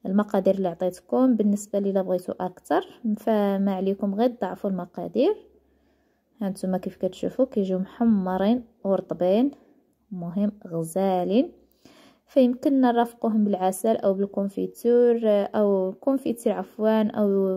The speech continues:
يعني بالفرماج، الزيت، المهم عيش ما بغيتو ت-،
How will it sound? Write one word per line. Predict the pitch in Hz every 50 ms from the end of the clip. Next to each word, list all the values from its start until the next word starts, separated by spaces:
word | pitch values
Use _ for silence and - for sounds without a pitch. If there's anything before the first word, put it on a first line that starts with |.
| 185 185 185 185 185 185
يعني | 185 190 180 180 185 185
بالفرماج، | 185 - - - 214 208 196 185 185 185 185 190 185 185 - -
الزيت، | 175 180 170 - 202 202 202 202 202 - - -
المهم | 196 190 190 196 196 196 185 185 185 185 185 185 180
عيش | 180 185 196 - -
ما | 220 208
بغيتو | 196 190 190 196 - 196 190 - _ _ _ _ _
ت-، | - 202 185 185 180 180